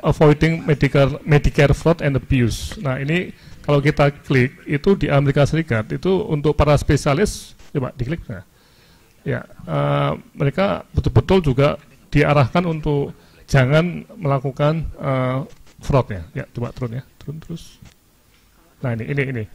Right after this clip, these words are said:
Jadi, eh, enggak, enggak tebel-tebel amat, hanya dua belas halaman ya, berapa, Pak, nih?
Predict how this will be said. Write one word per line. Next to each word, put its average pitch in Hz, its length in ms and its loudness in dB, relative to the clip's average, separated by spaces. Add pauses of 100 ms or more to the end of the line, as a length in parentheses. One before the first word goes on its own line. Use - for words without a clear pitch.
(640)
Jadi, 165 480 2
eh, 151 640 0
enggak, 180 240 -4
enggak 202 160 0 (800)
tebel-tebel 165 540 2
amat, 139 160 0 (160)
hanya 151 240 -2
dua 143 240 -6
belas 135 240 -4
halaman 156 260 -8
ya, 78 140 -18
berapa, 131 160 -12
Pak, 123 160 -18
nih? - 80 -20